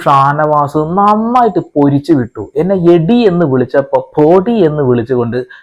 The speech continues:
രണ്ടുപേരും പൊരിച്ച് അങ്ങ് ഫ്രൈ ആക്കി വിട്ടിട്ടുണ്ട്. നല്ല രസമുള്ള വീഡിയോ ആണെന്നുള്ളതാണ്.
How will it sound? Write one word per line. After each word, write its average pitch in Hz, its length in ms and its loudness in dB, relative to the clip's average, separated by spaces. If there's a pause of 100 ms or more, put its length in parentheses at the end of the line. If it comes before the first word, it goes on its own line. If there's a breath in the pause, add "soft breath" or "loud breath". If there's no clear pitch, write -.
(100)
രണ്ടുപേരും 185 800 2
പൊരിച്ച് 165 600 0
അങ്ങ് 156 340 -4 (140)
ഫ്രൈ 170 360 0
ആക്കി 143 240 -4
വിട്ടിട്ടുണ്ട്. 113 680 -4 (360 soft breath)
നല്ല 254 240 4
രസമുള്ള 214 460 0
വീഡിയോ 123 400 2
ആണെന്നുള്ളതാണ്. 107 500 -2